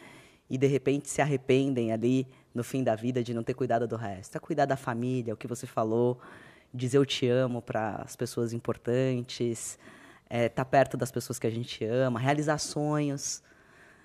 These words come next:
Eu acho que é tão importante isso que você falou, acho, acho maravilhoso e eu gosto muito de saber que eu sou exemplo pra muitas pessoas, de que você pode realizar o sonho mais ousado que for e continuar sendo a executiva. Você pode ir lá desfilar no carnaval, você pode ir lá fazer uma viagem, você pode competir,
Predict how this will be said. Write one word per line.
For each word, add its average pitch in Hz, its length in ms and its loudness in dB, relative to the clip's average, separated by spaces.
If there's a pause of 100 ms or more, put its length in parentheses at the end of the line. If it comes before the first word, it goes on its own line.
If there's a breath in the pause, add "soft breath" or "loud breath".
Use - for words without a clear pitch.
(100)
Eu 123 100 2
acho 127 180 2
que 156 60 -2
é - 20 -20
tão 202 220 4
importante 151 520 0
isso - 100 -12
que - 60 -14
você - 100 -4
falou, 143 220 2
acho, 156 260 -2
acho 139 200 -2
maravilhoso 143 760 2
e 135 120 -2
eu 139 100 4
gosto 147 300 0
muito 147 300 0
de 139 500 2 (200 soft breath)
saber 147 520 4
que - 100 -2
eu 135 60 2
sou 139 240 0
exemplo 135 380 0
pra 127 120 -6
muitas 123 280 -4
pessoas, - 640 -10 (680 soft breath)
de 120 140 -8
que 135 140 -6
você 135 240 0
pode 208 320 0
realizar 139 400 2
o 135 40 -2
sonho 143 260 -2
mais 208 300 -2
ousado 165 440 2
que - 120 -8
for 165 340 0
e 220 40 -2
continuar 170 400 -4
sendo 151 240 -4
a 147 40 6
executiva. 143 720 0
Você - 120 -8
pode 135 260 -2
ir - 20 -2
lá 123 140 -2
desfilar 117 340 -4
no 117 60 -2
carnaval, 120 680 2
você - 140 -8
pode 123 300 -2
ir 120 40 -4
lá 120 140 0
fazer 117 220 -4
uma 107 120 -4
viagem, 117 440 4
você 123 100 -8
pode 117 200 -4
competir, 135 640 -2